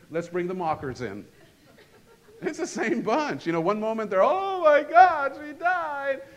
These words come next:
And then Jesus said, "No, she's alive." "Ha, you're stupid." <laughs>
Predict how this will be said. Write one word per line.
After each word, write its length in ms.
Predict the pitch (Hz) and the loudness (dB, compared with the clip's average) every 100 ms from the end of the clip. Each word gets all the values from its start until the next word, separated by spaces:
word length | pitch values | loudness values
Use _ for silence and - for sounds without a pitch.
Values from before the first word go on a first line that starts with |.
| 254 | -14
And 160 | - 170 | -8 -4
then 100 | 175 | -4
Jesus 240 | 202 190 | -6 -10
said, 160 | 180 190 | -6 -2
"No, 220 | 226 240 | 0 0
she's 240 | 226 208 196 | -2 -4 -2
alive." 380 | 196 220 196 - - - | 0 0 0 -6 -14 -12
"Ha, 140 | - - | -12 -12
you're 160 | 214 156 | -10 -10
stupid." 580 | - - 151 131 95 | -10 -10 -10 -8 -12
<laughs> 40 | - | -10